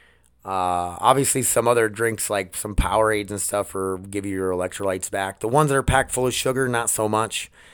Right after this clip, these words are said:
But I drink, like, Powerade Zero, where they're not sweet at all. Like, I go back to drinking a regular Powerade with sugar in it now, and it tastes, like, syrupy as fuck.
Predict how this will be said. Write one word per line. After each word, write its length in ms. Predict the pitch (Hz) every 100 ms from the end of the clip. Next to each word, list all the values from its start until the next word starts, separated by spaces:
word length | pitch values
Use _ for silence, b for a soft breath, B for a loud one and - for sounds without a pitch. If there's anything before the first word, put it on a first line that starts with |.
| B B B B
But 80 | 113
I 20 |
drink, 180 | 135 135
like, 160 | 120
Powerade 480 | - 120 127 127 117
Zero, 600 | 107 120 147 160 160 156 - _ -
where 300 | 117 113 110
they're 240 | 113 117
not 300 | 117 127 127
sweet 280 | - 135 135
at 60 | 110
all. 220 | 120 127
Like, 180 | 120 -
I 100 | 170
go 140 | 220
back 220 | 208 196
to 60 | 175
drinking 280 | 156 180 165
a 60 | 131
regular 400 | 139 160 160 156
Powerade 360 | 143 135 131
with 100 | 127
sugar 300 | - 139 123
in 80 | 117
it 100 | 110
now, 400 | 120 110 101 101 B B B B
and 140 | 113 113
it 80 | -
tastes, 300 | 143 135 120
like, 180 | 107
syrupy 640 | - - 147 156 151 151 123
as 120 | -
fuck. 500 | - 131 113 -